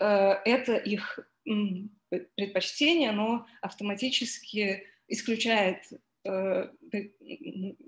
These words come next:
то, что они будут, э, они пытаются сторониться от массовой культуры, допустим. Вот. А такой человек, как Роберт Петерсон, э, на примере Америки, м, попозже, чуть в семидесятые, восьмидесятые, э, говорит, что,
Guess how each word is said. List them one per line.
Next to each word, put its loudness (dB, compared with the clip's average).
то, -2
что -4
они -2
будут, -8
э, -10
они 2
пытаются -4
сторониться 0
от -2
массовой -2
культуры, -4
допустим. -4
Вот. 4
А 6
такой 4
человек, 2
как 2
Роберт 4
Петерсон, 2
э, 6
на 0
примере 2
Америки, 4
м, -12
попозже, -2
чуть -14
в -12
семидесятые, -2
восьмидесятые, 0
э, 4
говорит, 2
что, 0